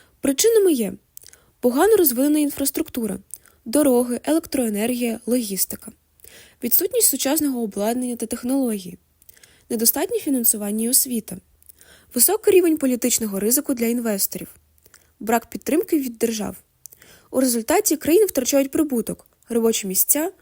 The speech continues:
можливості для розвитку. Щоб ресурси працювали на благо населення, країнам Африки потрібні глибокі зміни.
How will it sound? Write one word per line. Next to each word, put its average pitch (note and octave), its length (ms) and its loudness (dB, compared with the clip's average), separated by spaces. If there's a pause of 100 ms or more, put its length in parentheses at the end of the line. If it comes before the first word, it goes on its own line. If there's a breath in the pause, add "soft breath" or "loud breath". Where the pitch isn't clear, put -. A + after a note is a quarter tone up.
(320 soft breath)
можливості A3 540 -2
для G#3 140 -2
розвитку. F#3+ 540 -6 (2000)
Щоб - 300 -2
ресурси F4 360 0
працювали C4 420 -2
на C4 120 -2
благо A#3+ 340 0
населення, B3+ 640 0 (340 soft breath)
країнам B3+ 400 2
Африки F#4+ 380 0
потрібні C4 400 -2
глибокі A3+ 460 -4
зміни. A3 400 -2